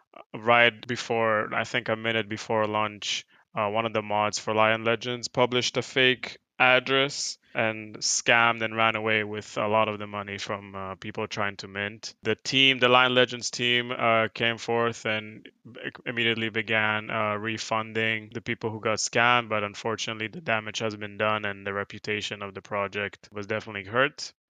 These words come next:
So of course, first of all, if you listen to us and based on what we've said, you decided to mint a Lion Legend and you got scammed, we're,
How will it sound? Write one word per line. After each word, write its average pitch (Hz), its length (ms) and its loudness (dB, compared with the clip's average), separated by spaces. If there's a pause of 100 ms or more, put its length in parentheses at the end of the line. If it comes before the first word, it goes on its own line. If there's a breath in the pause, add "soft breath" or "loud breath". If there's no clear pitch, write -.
So 127 220 2
of 117 140 -2
course, 139 440 4
first 131 360 0
of 120 100 0
all, 127 160 4
if 117 160 -6
you 120 100 -6
listen 117 360 -2
to 117 140 -4
us 113 220 0
and 104 360 -12 (300)
based 117 300 2
on 117 80 -4
what 113 160 -4
we've 107 240 -6
said, 107 460 2
you 117 100 -10
decided 104 440 -2
to 107 180 -14
mint 101 320 -8
a 107 80 -4
Lion 101 240 -2
Legend 104 320 -6
and 101 100 -14
you 101 60 -16
got 101 220 -6
scammed, 104 400 0
we're, 101 260 -4